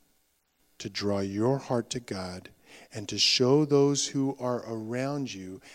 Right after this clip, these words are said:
that you value Him more than a life of ease and comfort. Paul teaches us in this passage that it isn't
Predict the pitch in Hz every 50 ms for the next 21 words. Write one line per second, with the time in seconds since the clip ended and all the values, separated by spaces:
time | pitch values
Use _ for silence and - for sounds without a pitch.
0 | - - - 113 113 113 - 120 123 131 143 147 143 135 127 120 120 127 127 131
1 | 139 147 160 156 139 117 107 104 101 98 101 101 - - _ _ _ _ _ _
2 | _ - - - 185 180 135 101 87 85 87 - - _ _ _ _ _ _ _
3 | _ _ _ _ _ _ _ _ _ _ _ _ _ _ _ _ _ _ _ _
4 | _ _ _ _ 120 117 113 117 110 113 107 107 107 107 107 104 104 101 98 -
5 | - - _ _ _ _ _ _ - 104 90 - - 117 107 101 98 95 92 92
6 | - - - - _ _ _ _ _ _ _ _ _ - 104 104 95 - - 107
7 | 104 95 - 92 90 87 - - _ - - - - _ _ _ _ _ _ _
8 | _ _ _ _ _ _ _ _ _ _ _ _ _ _ - - 139 131 131 127
9 | - - 135 131 - - 123 113 120 123 117 113 - 120 117 117 113 - - -
10 | 127 110 107 107 - - 110 101 - - 113 110 117 117 - 135 139 135 143 156
11 | 139